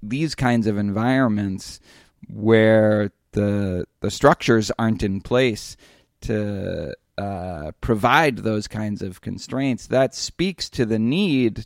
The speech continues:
to, where we can, employ and apply the wisdom that you find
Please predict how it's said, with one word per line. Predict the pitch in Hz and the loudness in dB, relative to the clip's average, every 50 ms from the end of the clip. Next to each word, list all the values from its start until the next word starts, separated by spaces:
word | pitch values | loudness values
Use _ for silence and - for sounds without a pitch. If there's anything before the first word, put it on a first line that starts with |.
| _ - | _ -8
to, | - 127 127 120 117 113 113 113 107 107 - - - - _ | -2 2 4 6 8 8 8 6 4 2 -2 -10 -20 -14 _
where | - 120 120 135 156 185 202 202 | 0 6 8 10 10 12 10 10
we | 190 175 156 143 131 123 | 8 6 4 4 2 2
can, | - - - 165 190 214 170 117 101 98 95 90 - _ - - _ _ - - _ _ _ _ _ _ _ _ - | -2 -6 -4 0 0 2 0 0 -2 -4 -6 -8 -10 _ -20 -20 _ _ -20 -20 _ _ _ _ _ _ _ _ -4
employ | - 123 120 120 113 - - - 139 135 139 147 147 139 143 139 127 | 0 2 2 2 2 2 2 4 8 8 10 10 10 10 8 8 6
and | 113 110 | 6 4
apply | 104 - - - - 131 123 123 127 135 135 135 127 120 | 2 2 -2 -2 0 2 2 2 2 2 2 2 2 2
the | 104 104 104 | 0 0 -2
wisdom | 98 95 104 117 131 147 156 135 127 117 110 104 101 101 104 | -2 0 2 4 4 2 2 0 -2 0 0 0 0 -2 -2
that | 104 95 - - | -2 -4 -4 -2
you | 98 104 101 | -2 -2 -2
find | - - - 135 151 190 202 175 120 107 104 98 95 113 | -2 0 0 2 2 2 2 0 0 -2 -4 -6 -8 -10